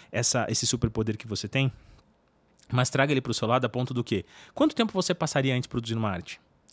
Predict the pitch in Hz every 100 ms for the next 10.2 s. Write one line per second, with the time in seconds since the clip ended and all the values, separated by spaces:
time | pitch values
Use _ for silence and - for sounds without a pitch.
0 | _ 214 277 - 220 175 - 180 160 -
1 | 143 156 131 131 143 139 - - - -
2 | 131 131 127 135 127 127 123 123 127 127
3 | 117 107 - 113 127 - 117 135 113 -
4 | 104 117 117 - 123 120 - - 120 -
5 | 123 127 131 131 101 98 - 101 87 80
6 | 143 156 160 165 170 - 165 165 160 -
7 | 151 - 165 170 160 - 143 170 - 101
8 | - _ - - - 127 170 156 160 160
9 | 214 - 170 185 175 175 175 175 - 151
10 | 147 135